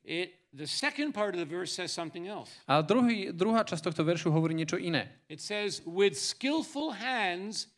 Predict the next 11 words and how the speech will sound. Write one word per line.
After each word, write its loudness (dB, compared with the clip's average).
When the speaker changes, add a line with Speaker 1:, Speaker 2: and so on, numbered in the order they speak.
Speaker 1:
he -2
led 0
them." -4
Speaker 2:
Je -2
to 6
napísané, 0
že -4
vodil 4
ich -4
rukou 2
skúsenou. 0